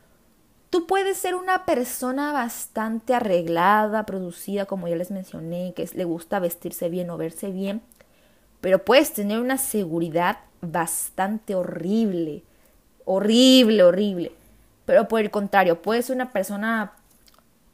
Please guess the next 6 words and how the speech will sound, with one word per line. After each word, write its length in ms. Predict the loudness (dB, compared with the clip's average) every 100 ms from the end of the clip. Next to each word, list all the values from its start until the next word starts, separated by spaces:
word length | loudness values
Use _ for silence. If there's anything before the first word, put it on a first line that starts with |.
| _ -4
promedio, 580 | 0 2 2 0 -2 -8 _ _ _ _ -12
normal, 440 | -8 0 0 0 -8 _ _
que 80 | -12
no 80 | -8
se 80 | -6
arregla, 380 | -6 -6 -10